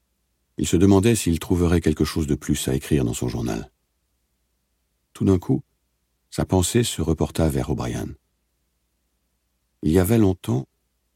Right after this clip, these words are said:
combien de temps ? Sept ans peut-être. Il avait rêvé qu'il traversait une salle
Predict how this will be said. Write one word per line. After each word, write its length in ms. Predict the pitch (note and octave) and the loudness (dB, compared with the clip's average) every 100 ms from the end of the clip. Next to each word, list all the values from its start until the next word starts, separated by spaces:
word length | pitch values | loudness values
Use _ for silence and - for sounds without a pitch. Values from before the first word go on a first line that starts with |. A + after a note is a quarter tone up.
| _ _ _ _ _ | _ _ _ _ _
combien 240 | C2+ C2 C2 | -6 -4 -4
de 100 | A#1 | -6
temps ? 380 | - B1+ A1+ D2 _ _ _ | -8 -8 -8 -14 _ _ _
Sept 260 | - D2 - | -6 -6 -4
ans 120 | D2+ | -8
peut-être. 480 | - - B1+ - - _ _ _ _ _ _ _ _ _ _ - | -8 -8 -8 -10 -20 _ _ _ _ _ _ _ _ _ _ -2
Il 140 | F2 | 2
avait 140 | F#2+ | 4
rêvé 260 | F#2+ F#2 C3+ | 4 2 0
qu'il 200 | - D#2 | -2 -4
traversait 360 | - E2+ E2 - | -2 -2 -2 -2
une 200 | D2+ D2 | -2 -4
salle 440 | - - B1+ | -4 -4 -4